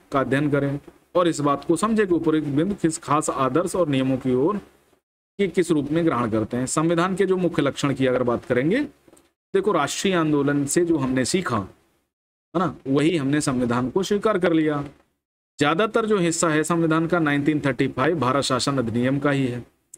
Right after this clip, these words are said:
बाकी चीजें हमने और देशों से ग्रहण करी हैं, है ना। अगर मुख्य लक्षणों की बात करें तो क्या होगा? सबसे बड़ा विस्तृत संविधान, लिखित संविधान,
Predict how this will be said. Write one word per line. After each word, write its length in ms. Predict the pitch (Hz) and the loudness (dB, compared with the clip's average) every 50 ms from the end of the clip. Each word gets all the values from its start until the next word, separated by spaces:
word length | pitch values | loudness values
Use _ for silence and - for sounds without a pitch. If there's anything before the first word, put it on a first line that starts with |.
| - _ _ | -20 _ _
बाकी 260 | 160 175 170 - 190 | -2 -2 0 0 0
चीजें 280 | 165 - 151 143 160 160 | 0 0 2 2 2 0
हमने 260 | 139 143 147 151 160 | 0 0 0 0 0
और 200 | 156 147 151 143 | 2 0 0 0
देशों 300 | 131 127 131 120 - 135 | 0 0 0 0 0 -2
से 140 | 123 - 180 | 0 0 0
ग्रहण 280 | 160 135 107 110 110 107 | 0 0 0 0 -2 -2
करी 220 | - 107 107 107 | 0 0 0 0
हैं, 160 | 98 98 98 95 - - _ _ _ _ _ _ _ _ _ _ | -2 -4 -6 -10 -12 -16 _ _ _ _ _ _ _ _ _ _
है 40 | 160 | -2
ना। 180 | 175 156 107 - - _ _ _ _ | -2 -2 -4 -8 -14 _ _ _ _
अगर 200 | 151 170 214 226 | 0 0 0 0
मुख्य 260 | 202 196 202 - 208 | 0 -2 -2 0 0
लक्षणों 360 | 190 180 175 - 180 180 190 175 | 0 0 0 0 0 0 0 0
की 140 | 165 175 | 0 0
बात 220 | 156 151 151 147 - | 2 0 -2 -2 -2
करें 380 | - 190 208 247 190 147 135 - - _ _ _ _ _ _ _ - | -2 0 0 0 0 -2 -4 -8 -12 _ _ _ _ _ _ _ -2
तो 340 | 202 226 233 180 151 - - _ _ _ - | -2 0 -2 -4 -6 -8 -14 _ _ _ -2
क्या 120 | 208 214 | 0 2
होगा? 380 | 190 170 143 123 123 113 104 101 - - - - - - - _ _ | 2 2 2 2 0 0 -2 -4 -6 -12 -16 -16 -16 -18 -18 _ _
सबसे 400 | - - 131 120 - - 156 143 | -6 -4 -4 -2 0 0 0 2
बड़ा 360 | 120 123 135 175 214 226 - 127 | 2 0 0 0 -2 -2 -2 -2
विस्तृत 340 | 135 135 - - 190 196 | -2 0 0 0 0 0
संविधान, 460 | - 208 202 202 202 180 180 208 208 - - _ _ _ _ _ - | 0 0 0 2 2 2 0 0 -2 -6 -10 _ _ _ _ _ 0
लिखित 260 | 123 139 - 196 196 | 0 2 2 2 0
संविधान, 500 | - - 202 202 202 190 180 185 190 190 | 2 0 0 2 2 2 2 0 0 -2